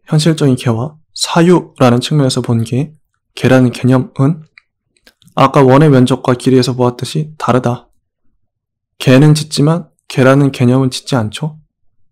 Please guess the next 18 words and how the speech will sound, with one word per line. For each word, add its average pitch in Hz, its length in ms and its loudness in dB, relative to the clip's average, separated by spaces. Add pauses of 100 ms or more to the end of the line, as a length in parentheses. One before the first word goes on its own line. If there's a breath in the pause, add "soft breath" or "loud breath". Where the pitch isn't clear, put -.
(120)
그러나 143 380 2
그 147 240 0
양자가 131 640 2
다르다고 127 520 0
해서 117 380 -6 (720)
서로 185 520 2
아무 135 280 2
상관없는 170 1080 0
것이라고 135 440 -2
할 165 120 0
사람은 151 320 -2
없다. 117 540 -8 (1160)
개라는 156 420 2
개념도 131 600 0 (580)
개고 120 480 0 (240)
실제 185 340 0
개도 123 260 -2
개죠. 113 400 -8